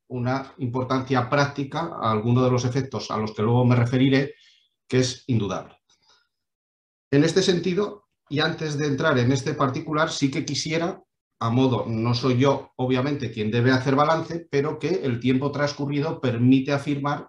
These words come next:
que el sistema ha funcionado razonablemente bien, tanto en el aspecto técnico como en el aspecto jurídico. Desde ese punto de vista, algunas de las cuestiones que parecieron esenciales al principio hoy pueden entenderse superadas,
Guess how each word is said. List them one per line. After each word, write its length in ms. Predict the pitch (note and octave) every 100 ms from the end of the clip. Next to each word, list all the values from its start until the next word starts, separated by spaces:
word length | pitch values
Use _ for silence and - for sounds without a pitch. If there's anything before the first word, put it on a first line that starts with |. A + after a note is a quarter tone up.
| _
que 180 | C3+ C3+
el 100 | B2
sistema 440 | C3 A#2+ C3 C#3+
ha 180 | D3+ C3+
funcionado 580 | C3 C3 C#3 D3 D3+ E3
razonablemente 800 | C3+ B2+ B2 C3 C3 B2 A#2 B2+
bien, 320 | F3 - - _ _ _ _ _
tanto 340 | D3+ D#3+ C3 A2+
en 80 |
el 80 | A2
aspecto 680 | G#2+ - C3 - C#3+ C#3+ _ _ _
técnico 460 | D#3 D#3 E3+ E3+ F3+
como 180 | B2+ A#2+
en 80 | A2+
el 60 |
aspecto 560 | A2 - A#2+ A#2 A2 -
jurídico. 760 | - A2+ G#2 F#2 F2 - - -
Desde 340 | A2 A2 B2
ese 160 | A#2 C3
punto 500 | C3 B2+ B2 B2+ - _ _ -
de 120 | D3+
vista, 300 | E3 F3+ F#3+
algunas 280 | C3+ A#2+ B2
de 60 |
las 140 | A#2+ -
cuestiones 420 | B2+ - D3+ A#2
que 120 | A2
parecieron 600 | A2 G#2+ - A#2+ B2 B2+
esenciales 540 | B2 A#2 B2 A#2+ A#2+
al 120 | B2+ A#2
principio 680 | A#2+ A2+ D#3+ - F#2+ - -
hoy 160 | B2+ B2
pueden 240 | B2 B2
entenderse 680 | A#2+ B2 A#2+ C3 B2+ B2 -
superadas, 840 | - C3 D3+ E3+ F#3+ G#3+ - _